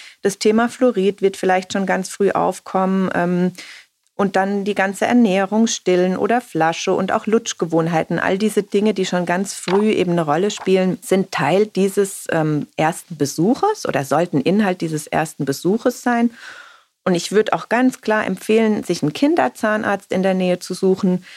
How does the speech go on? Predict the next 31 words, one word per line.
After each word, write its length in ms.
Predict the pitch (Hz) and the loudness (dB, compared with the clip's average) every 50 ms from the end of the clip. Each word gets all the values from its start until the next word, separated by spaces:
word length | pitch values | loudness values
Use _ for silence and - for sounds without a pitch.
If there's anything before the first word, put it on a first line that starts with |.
| - - - _ _ _ _ | -20 -20 -20 _ _ _ _
weil 220 | - 165 156 170 165 | -2 0 0 0 2
der 300 | - 165 175 180 - 170 | 4 4 4 4 2 0
auf 140 | - - | -4 -6
Kinder 440 | - - 190 196 202 196 196 190 - | -4 -2 0 0 2 2 0 0 0
und 240 | - 175 175 - - | 0 0 -2 0 0
all 160 | 147 160 185 | 0 0 0
die 100 | 180 196 | 0 0
Besonderheiten 960 | 190 196 175 - - - 160 185 196 202 185 180 190 175 180 170 185 185 175 | -2 -2 -2 -2 -2 -2 0 2 2 0 0 0 0 0 0 0 -2 -2 -2
bei 160 | 170 175 175 | -2 -2 -2
Kinderzähnen 720 | 170 - - 175 170 170 165 - - 160 165 160 160 160 165 | -2 -4 -4 -2 0 -2 -2 -2 -2 -2 0 0 0 0 -2
spezialisiert 880 | - - - 160 160 - - 160 160 160 160 - - 165 180 190 190 | -2 -2 -2 -2 -2 -2 -4 -2 0 -2 -2 -2 0 0 0 0 0
ist 180 | - 185 - - | -2 -4 -2 0
und 200 | 175 165 151 - - - - - - - - _ - | 0 -2 -2 -2 -8 -20 -20 -20 -20 -20 -20 _ -4
eine 100 | 170 165 | -4 -4
kindgerechte 760 | - - 180 165 160 - 165 160 - 165 165 - - - - | -2 0 -2 -2 0 0 0 0 0 0 -2 -2 -2 -2 0
Umgebung 520 | - 165 143 - 151 160 175 - 196 185 | 0 0 0 2 2 2 2 2 0 0
und 120 | - 165 147 | 0 0 0
Ausstattung 720 | - 139 147 170 180 - - - 196 196 - - 196 190 | 2 2 2 0 0 -2 -2 -2 -2 -2 0 0 0 0
bietet 440 | - 196 196 196 196 202 175 - - _ _ _ _ _ _ _ _ _ _ _ _ _ | 2 2 2 2 2 0 -2 -2 -6 _ _ _ _ _ _ _ _ _ _ _ _ _
und 200 | - 170 170 139 | -2 0 0 2
das 140 | 165 160 - | 0 -2 0
einfach 300 | - 147 147 - - 170 | -2 -2 -2 -2 -4 -6
für 160 | - - 180 | -4 -2 -2
die 80 | 160 160 | -2 -2
Kinder, 460 | - - 185 180 180 170 165 156 160 - - - - - - _ _ _ | -2 -2 0 2 2 4 2 2 0 -4 -10 -20 -20 -20 -20 _ _ _
ähm, 500 | - 151 147 147 151 151 147 - - - - _ | 0 2 2 2 2 2 2 2 0 -2 -4 _
ja, 180 | - 196 214 226 | -2 0 0 0
eine 220 | 220 214 151 - | 0 0 -2 -2
angenehme 500 | - 160 165 160 170 160 156 147 151 - | 0 0 0 2 2 2 4 4 2 2
Atmosphäre 560 | - - - 202 220 - - 240 254 254 233 - | 0 -2 -4 -4 -2 0 2 2 2 2 2 0
ist, 300 | - 196 196 - - | 0 -2 -2 -4 -8